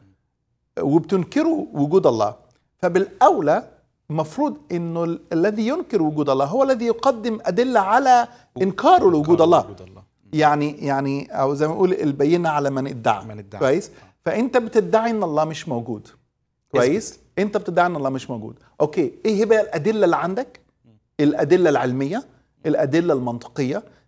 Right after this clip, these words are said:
Speaker 1: الأدلة الفلسفية اللي موجودة عندك، اللي على أساسها بتنكر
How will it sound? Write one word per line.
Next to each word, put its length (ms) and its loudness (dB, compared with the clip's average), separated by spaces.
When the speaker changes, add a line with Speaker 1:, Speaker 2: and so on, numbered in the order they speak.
Speaker 1:
الأدلة 460 2
الفلسفية 840 -4
اللي 140 4
موجودة 420 2
عندك، 440 -6
اللي 200 4
على 320 4
أساسها 500 -2
بتنكر 800 -2